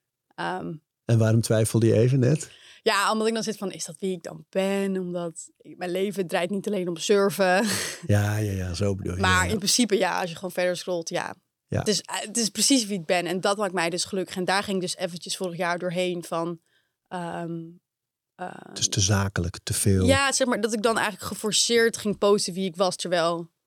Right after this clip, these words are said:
Speaker 1: ik gewoon op het moment zelf, ehm, ja, foto's en video's maak.
Speaker 2: En zo'n surfkamp, hè, dat, dat komt dan in je op, maar dan denk jij niet gewoon, "Ik ga lekker surfen." Je mo-, je gaat meteen een kamp organiseren.
Speaker 1: Ja, nou, dat ging niet gelijk.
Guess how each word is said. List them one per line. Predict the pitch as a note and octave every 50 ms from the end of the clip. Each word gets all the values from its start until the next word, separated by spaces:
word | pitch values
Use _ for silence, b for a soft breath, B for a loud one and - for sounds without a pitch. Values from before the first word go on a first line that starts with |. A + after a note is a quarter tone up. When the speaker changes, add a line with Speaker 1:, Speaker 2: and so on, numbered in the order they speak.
| _ _
Speaker 1:
ik | - E3 F3
gewoon | - - F#3 F3 E3+ E3+ E3 E3+ E3+ E3+ - _ _ _ _ _ _ _
op | - F3
het | E3+ F#3
moment | F#3+ F3+ F3+ F3+ F3 E3+ F3 -
zelf, | - - F#3+ F3+ F3 E3+ F3 F#3 - - _ _ _ _ _ _ _ _ _ _
ehm, | - - G2 F#2+ G2 G2+ G2 G2+ G2 - - _ _ _ _ _ _ _ _ _ _ _ _ _ _ B3+ _
ja, | - G#3+ F3 - -
foto's | - - F#3+ F#3 F#3 E3 F3 F3+ F3 -
en | F#3+
video's | F3+ - G#3 F3+ F3+ F3+ E3+ F3 -
maak. | - - - - - _ _ _ _ B B B B B B B
Speaker 2:
En | - - C#3
zo'n | C3 D3+ C3+
surfkamp, | - - F3 F3+ E3 - - - - G#2 G#2+ G#2+ -
hè, | - B2+ D#3
dat, | D3+ C3+ A2+ -
dat | - A2+ -
komt | - C3 C3 B2+ -
dan | B2 A2+
in | A2 G#2+
je | G2+ G2
op, | - C#3+ F3 E3+
maar | - C#3+ B2
dan | B2 A#2+ A#2+
denk | A#2+ A#2+ A#2+ A#2 A2+
jij | A#2 A2+
niet | A#2+ C3+ C3
gewoon, | - - A2 G#2+ G#2+
"Ik | G#2
ga | - - G#2
lekker | G2+ G#2 G2+ - G2
surfen." | - - A2 B2 D3+ E3 - - - - G#2
Je | A2 A#2+
mo-, | B2 B2
je | - A2+ A#2
gaat | A#2 - F#2+ F#2
meteen | G2 F#2 - G2+ A2
een | A#2+ A#2+
kamp | - E3+ F3+ F#3+ E3+ -
organiseren. | - G2 F#2 F2 F#2+ F#2+ F#2+ E2+ F#2 F#2 F2 E2+ E2 E2+ D#2+ -
Speaker 1:
Ja, | - A#3+ - F3+ E3 - - _ _ _ _ _ _
nou, | - F#3 D#3+ F#3
dat | G3+ F#3+
ging | - - A#3+
niet | A#3+ A#3+ A3
gelijk. | - - G#3 G#3 G3+ F#3 E3+ F3 F3+ F3+ -